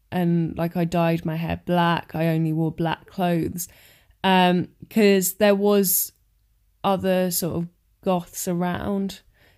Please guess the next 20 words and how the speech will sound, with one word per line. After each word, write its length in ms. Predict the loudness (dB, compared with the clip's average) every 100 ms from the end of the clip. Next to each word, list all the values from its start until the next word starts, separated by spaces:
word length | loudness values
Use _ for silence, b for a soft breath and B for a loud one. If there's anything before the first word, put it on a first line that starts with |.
| _
So 200 | 0 2
I 140 | 2
sort 260 | 2 0 0
of 180 | -2 -10 _ _ _
went 280 | 0 2 2
into 260 | 0 -2 0
that 280 | 0 0
group, 320 | -4 -4 -4 -6
but 120 | -6
mainly 360 | -2 -2 0 0
because 380 | -4 -4 -4 -2
that 200 | -4 0
meant 320 | 0 0 -2 -8
that 180 | -6 0
I 120 | 0
could 260 | 0 -6 -2
then 400 | 0 2 0 -2
be 260 | -2 -4 -4
quite 360 | -14 -8 -6 -8 _
quiet 680 | -12 -6 -2 0 -2 -4 -8